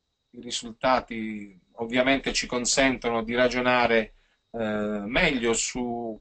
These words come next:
qualche, eh, provocazione, qualche linea di lavoro che abbiamo cercato di lanciare con Grazia, e penso che più o meno tutti abbiano risposto.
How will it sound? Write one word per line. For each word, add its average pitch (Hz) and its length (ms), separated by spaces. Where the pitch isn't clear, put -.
qualche, 113 1000
eh, 95 580
provocazione, 123 920
qualche 120 560
linea 131 380
di 131 100
lavoro 131 440
che 120 120
abbiamo 117 400
cercato 127 500
di 117 100
lanciare 120 540
con 143 180
Grazia, 160 720
e 127 600
penso 139 420
che - 300
più 135 160
o 135 40
meno 135 300
tutti 131 480
abbiano 127 600
risposto. 175 880